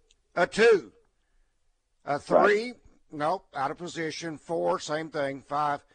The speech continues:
Speaker 1: My, I, again, what I'm trying to say
Speaker 2: Yeah.
Speaker 1: is the size of uh, Joe's opinion, I think, is gonna be critical when it comes to the defensive end,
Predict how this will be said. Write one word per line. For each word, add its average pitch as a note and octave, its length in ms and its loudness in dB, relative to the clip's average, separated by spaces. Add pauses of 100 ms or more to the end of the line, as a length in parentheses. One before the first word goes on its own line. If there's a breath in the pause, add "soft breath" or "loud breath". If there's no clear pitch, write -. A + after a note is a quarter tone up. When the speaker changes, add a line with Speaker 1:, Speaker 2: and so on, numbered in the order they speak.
(460)
Speaker 1:
My, D#3 160 -2 (100)
I, F#3+ 120 -6 (320)
again, F3 340 -2
what G3 160 0
I'm G3 100 2
trying F#3+ 220 4
to D3 80 -8
say G3 220 6
Speaker 2:
Yeah. E3+ 80 0
Speaker 1:
is C#3 120 -10 (880)
the F3 200 2
size D#3 880 2 (240)
of D3 460 -2 (680)
uh, C#3 120 -4
Joe's F3 360 0
opinion, E3 520 -4
I E3+ 140 -2
think, F3 320 -4
is C#3+ 100 -10
gonna D#3+ 180 -6
be D3+ 200 -6 (200)
critical E3 760 -4 (380)
when G#3 220 2
it A3 120 0
comes D#3+ 460 -2 (140)
to C#3 100 -14
the C3+ 120 -6
defensive B2+ 640 -10
end, C3+ 260 -8